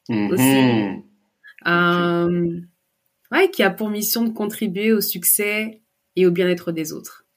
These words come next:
Speaker 1: D'accord.
Speaker 2: That's it.
Speaker 1: Ok.
Speaker 2: Voilà.
Speaker 1: Et tu viens d'où ?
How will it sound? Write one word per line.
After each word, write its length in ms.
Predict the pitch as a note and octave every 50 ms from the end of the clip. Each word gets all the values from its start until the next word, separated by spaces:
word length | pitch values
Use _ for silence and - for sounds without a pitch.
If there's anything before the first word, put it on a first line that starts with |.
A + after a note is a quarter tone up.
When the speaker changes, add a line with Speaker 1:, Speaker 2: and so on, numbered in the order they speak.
| _ _ _ _ _ -
Speaker 1:
D'accord. 380 | A2 G#2 G2+ G2 G2+ - G2 F2+
Speaker 2:
That's 140 | - - -
it. 60 | - - _ _ _ _ _ _ _ _ _ _ -
Speaker 1:
Ok. 240 | B2 C#3 C3 - A#2 G#2+ G2
Speaker 2:
Voilà. 180 | - D#3 D3+ C#3+ - - - - - _ -
Speaker 1:
Et 140 | A#2 B2 A#2+
tu 100 | - C#3
viens 220 | C3 C#3 C3+ C3
d'où ? 360 | B2+ A#2+ B2 C3 C3+ C3 -